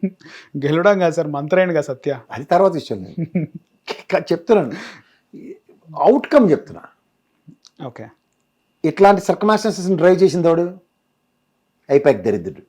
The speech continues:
Speaker 2: ఫస్ట్ అలాంటి వాళ్ళని ఐడెంటిఫై చేసుకోగలిగితే పార్టీ. ఇప్పుడు ఈ రాబిన్ శర్మ ఉండేవారు తెలుగుదేశానికి, ఆయనకి అసలు బేసిక్‌గానే బొరలేదు.
Speaker 1: ఎవరు సార్?
Speaker 2: రాబిన్ శర్మ అని ఉండేవాడు.
Speaker 1: Hmm.
Speaker 2: నేను ఎన్నోసార్లు నా డిబేట్లు చెప్పేవాడిని. అక్కడి నుంచి ఆయన కట్ చేసి,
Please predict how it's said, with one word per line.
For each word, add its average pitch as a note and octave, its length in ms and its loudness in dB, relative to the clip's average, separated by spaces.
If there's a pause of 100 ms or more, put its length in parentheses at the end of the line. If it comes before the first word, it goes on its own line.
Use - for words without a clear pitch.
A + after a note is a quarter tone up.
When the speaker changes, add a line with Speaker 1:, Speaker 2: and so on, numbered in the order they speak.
(920)
Speaker 2:
ఫస్ట్ - 260 -2
అలాంటి G3 320 4
వాళ్ళని A#3 320 4
ఐడెంటిఫై G3 320 -2
చేసుకోగలిగితే D3 500 -2
పార్టీ. G2+ 340 -12
ఇప్పుడు D#3 380 -6
ఈ D3 240 -2
రాబిన్ E3+ 320 4
శర్మ D#3 200 2
ఉండేవారు C3 240 2
తెలుగుదేశానికి, A2 640 -6 (480)
ఆయనకి A#2+ 140 -4
అసలు A2+ 140 -4
బేసిక్‌గానే C#3+ 440 2
బొరలేదు. G2+ 340 -2 (580)
Speaker 1:
ఎవరు D3+ 180 2
సార్? F3 180 -2 (280)
Speaker 2:
రాబిన్ D3+ 280 4
శర్మ C3+ 200 2
అని A#2 100 -2
ఉండేవాడు. F2+ 320 -14
Speaker 1:
Hmm. A#2+ 180 -16
Speaker 2:
నేను D3+ 120 -2
ఎన్నోసార్లు G3+ 400 2
నా E3+ 60 2
డిబేట్లు D3+ 360 0
చెప్పేవాడిని. C#3+ 480 -6 (500)
అక్కడి G3 280 2
నుంచి G#3+ 140 2
ఆయన F#3 100 2
కట్ D3+ 280 2
చేసి, G3 280 0